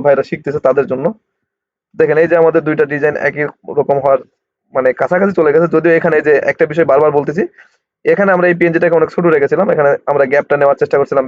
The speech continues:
বেশি, এখানে একটু আমার পিএনজিটা বড় হয়ে গেছে, গ্যাপটা হয়ে গেছে ছোট। তো আপনারা চাইলে আপনাদের পিএনজি গুলোকে এগুলোকে কাস্টমাইজ করে নেবেন।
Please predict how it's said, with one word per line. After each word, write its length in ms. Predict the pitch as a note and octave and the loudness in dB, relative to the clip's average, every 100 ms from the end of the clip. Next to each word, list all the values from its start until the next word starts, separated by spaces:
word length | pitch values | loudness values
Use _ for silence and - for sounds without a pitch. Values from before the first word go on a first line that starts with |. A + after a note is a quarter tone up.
| C3 | -2
বেশি, 180 | C3 A#2 - | -2 -12 -8
এখানে 160 | D#3+ D3+ | -2 -2
একটু 100 | D3 D3 | 0 0
আমার 100 | C#3 | 0
পিএনজিটা 300 | D3 C#3 - C3+ | -2 -2 -2 0
বড় 120 | C#3+ D3+ | 0 2
হয়ে 120 | C#3+ B2 | 0 -2
গেছে, 140 | - _ _ _ _ _ | -6 _ _ _ _ _
গ্যাপটা 280 | - D#3 - | -2 -2 2
হয়ে 100 | E3+ D#3 | 2 2
গেছে 120 | D3+ - | -2 0
ছোট। 140 | D#3+ B2+ - _ _ _ _ _ _ - | 0 0 -4 _ _ _ _ _ _ -4
তো 20 | C3 | -2
আপনারা 200 | C#3+ E3 - | 2 2 2
চাইলে 220 | D#3+ F3 G3+ | 2 2 2
আপনাদের 260 | D#3+ D#3+ D#3+ D#3+ | 2 2 0 0
পিএনজি 240 | D#3 D3+ D3+ | -2 -2 -2
গুলোকে 260 | D#3+ F#3 A3 F4 _ _ _ - | -2 0 -2 -2 _ _ _ -6
এগুলোকে 280 | C#3 D#3+ D#3+ D3+ | -2 0 0 -2
কাস্টমাইজ 340 | D3 F#3+ F#3 - | -2 -2 0 0
করে 100 | D#3 | 0
নেবেন। 160 | D3 | 0